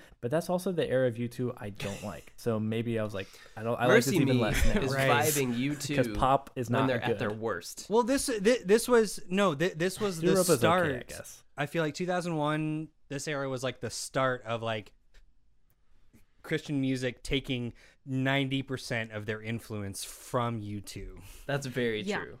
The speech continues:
Speaker 3: Like, this is
Speaker 1: Yeah.
Speaker 3: where,
Speaker 4: Yeah.
Speaker 3: so, yeah, so maybe to go back to your previous question, maybe all of these bands just
Speaker 2: Only
Speaker 3: love
Speaker 2: U two.
Speaker 3: U two. <laughs> Only,
Speaker 1: I'm
Speaker 3: it, it, I mean, I would
Speaker 1: exclusively
Speaker 3: believe
Speaker 1: U two.
Speaker 3: it.
Speaker 2: Yeah. That checks out.
Speaker 4: Yeah.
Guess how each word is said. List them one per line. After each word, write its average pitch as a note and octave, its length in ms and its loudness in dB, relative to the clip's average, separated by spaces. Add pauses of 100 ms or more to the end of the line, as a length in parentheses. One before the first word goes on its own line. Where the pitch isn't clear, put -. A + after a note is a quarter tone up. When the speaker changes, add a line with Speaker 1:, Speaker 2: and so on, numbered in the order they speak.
Speaker 3:
Like, B2+ 280 -2
this F3 260 4
is F3+ 140 0
Speaker 1:
Yeah. D#3 60 0
Speaker 3:
where, D#3 420 4
Speaker 4:
Yeah. D#3+ 180 -6
Speaker 3:
so, F#3+ 320 6
yeah, G#3+ 420 4
so F3+ 280 4
maybe E3+ 220 2
to D#3+ 80 0
go D3 100 0
back C#3+ 220 0
to D3 100 -6
your B2+ 60 -2
previous C#3 440 -2
question, A2 380 -10
maybe E3+ 360 -2 (260)
all D3 280 4
of C#3 120 0
these C3 200 0
bands A#2+ 480 -2 (480)
just A#2 500 2
Speaker 2:
Only C#3+ 400 6
Speaker 3:
love G#2 120 -4
Speaker 2:
U A2 80 -6
two. G#2+ 60 -6 (160)
Speaker 3:
U - 40 -8
two. - 1120 -10 (120)
<laughs> - 100 -12
Only, F#3+ 300 4
Speaker 1:
I'm G#3 100 4
Speaker 3:
it, A#3+ 440 4
it, D#3+ 240 0
I G3 120 4
mean, D3+ 160 6
I A#3 120 10
would C4 80 4
Speaker 1:
exclusively D3+ 60 4
Speaker 3:
believe E3+ 380 4
Speaker 1:
U B2+ 60 2
two. A2+ 80 2
Speaker 3:
it. G#2+ 60 0
Speaker 2:
Yeah. A#2 120 -2 (760)
That - 80 -20
checks - 260 -4
out. D3 240 -2 (140)
Speaker 4:
Yeah. F3+ 180 -8